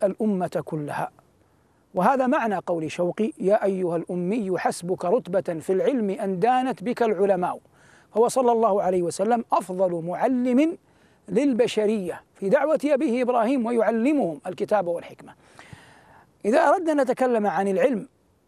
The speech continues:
في حياة النبي صلى الله عليه وسلم فهذا باب مستفيض، لكنني أذكر أحداثاً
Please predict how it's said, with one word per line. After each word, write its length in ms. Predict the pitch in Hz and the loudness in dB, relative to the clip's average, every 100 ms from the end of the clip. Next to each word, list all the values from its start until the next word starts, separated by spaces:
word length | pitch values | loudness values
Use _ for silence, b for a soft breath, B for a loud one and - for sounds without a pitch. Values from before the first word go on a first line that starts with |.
| _ | _
في 120 | 202 | -4
حياة 220 | - 220 - | 0 0 0
النبي 280 | 214 190 208 | -2 -2 -2
صلى 220 | - 185 | -2 0
الله 300 | 170 180 165 | 0 0 0
عليه 180 | 160 185 | 0 0
وسلم 360 | 165 220 233 160 | 0 -2 -2 -2
فهذا 280 | 185 226 | -2 0
باب 200 | 202 240 | 2 2
مستفيض، 520 | 208 202 - 170 185 - - b b b _ | 0 -4 -4 -4 -4 -8 -20 b b b _
لكنني 560 | 294 311 294 254 226 285 | 0 2 2 2 0 -2
أذكر 420 | 208 - 185 208 - b b b _ - | -4 -2 0 0 -4 b b b _ -10
أحداثاً 640 | - 185 190 240 226 320 | -6 0 2 4 2 -2